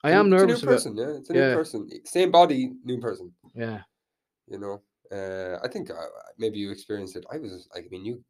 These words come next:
Speaker 2: you, you went ten years longer than I was away, and, uh, when, when I came back, you know, I still, we had WhatsApp groups and stuff which probably didn't exist when you were twenty-three, like,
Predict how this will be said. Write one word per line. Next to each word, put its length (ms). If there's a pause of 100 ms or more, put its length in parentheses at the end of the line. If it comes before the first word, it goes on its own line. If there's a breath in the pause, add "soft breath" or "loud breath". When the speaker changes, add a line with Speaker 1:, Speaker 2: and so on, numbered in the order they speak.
Speaker 2:
you, 140 (100)
you 160
went 240
ten 300
years 200
longer 280
than 100
I 140
was 160
away, 220 (680)
and, 520
uh, 520 (880)
when, 160 (100)
when 140
I 160
came 320
back, 360
you 120
know, 240
I 140
still, 260
we 140
had 160 (180)
WhatsApp 460
groups 420
and 120
stuff 280
which 260
probably 480 (160)
didn't 240
exist 460
when 120
you 80
were 80
twenty-three, 640
like, 200